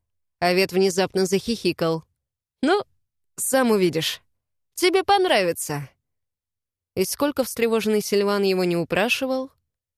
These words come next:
больше не произнес ни слова. Из-за заколоченных окон в здании днем и ночью царил полумрак. Масляные лампешки у входа отбрасывали вверх на стену два желтых пятна, единственный свет,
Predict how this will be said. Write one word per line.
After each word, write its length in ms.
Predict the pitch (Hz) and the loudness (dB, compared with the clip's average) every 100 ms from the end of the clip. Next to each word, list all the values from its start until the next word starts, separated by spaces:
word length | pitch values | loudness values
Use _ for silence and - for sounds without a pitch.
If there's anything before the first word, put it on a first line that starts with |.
| _ - | _ -6
больше 460 | 170 180 185 - | 0 0 0 -2
не 120 | 277 | -4
произнес 600 | 277 277 269 208 190 - 214 | 0 -2 0 0 -2 -4 -4
ни 140 | 214 | -4
слова. 580 | - 160 156 143 143 143 _ _ _ _ _ _ _ _ _ _ _ _ _ | -4 -6 -6 -4 -10 -12 _ _ _ _ _ _ _ _ _ _ _ _ _
Из-за 300 | - 175 170 | -6 -4 -4
заколоченных 760 | 175 196 - 202 220 - 196 - | -4 -2 0 0 0 0 -2 0
окон 320 | 247 208 170 | -2 -2 -4
в 40 | 156 | -6
здании 480 | 175 208 214 196 | -2 0 2 0
днем 380 | 175 190 208 202 | 0 0 2 2
и 20 | |
ночью 340 | 196 208 - 185 | 2 0 -4 -8
царил 400 | - 185 180 180 | -4 -2 0 -2
полумрак. 680 | - 180 180 165 143 - - _ _ _ _ _ _ _ _ - | -2 -2 -2 -4 -8 -14 -20 _ _ _ _ _ _ _ _ 0
Масляные 560 | 208 - 208 196 190 | 0 2 0 2 2
лампешки 540 | 185 180 185 220 - 180 | 2 0 0 -4 -2 -2
у 80 | 170 | -4
входа 380 | - 170 156 | -4 -4 -2
отбрасывали 580 | 156 156 170 - 165 160 | -2 0 -2 -2 -4 -2
вверх 340 | 160 156 170 - | -2 -2 -4 -2
на 100 | 170 | -4
стену 360 | - 175 170 | -2 -4 -2
два 280 | 160 160 175 | -2 -2 -2
желтых 480 | 170 175 160 165 - | -2 -4 -4 -10 -6
пятна, 460 | 170 - 185 143 _ _ _ _ _ | -6 -2 -2 -4 _ _ _ _ _
единственный 760 | - 170 190 202 196 - 151 156 | -4 0 2 2 0 -4 -4 -4
свет, 420 | - 185 190 - | -4 -8 -10 -16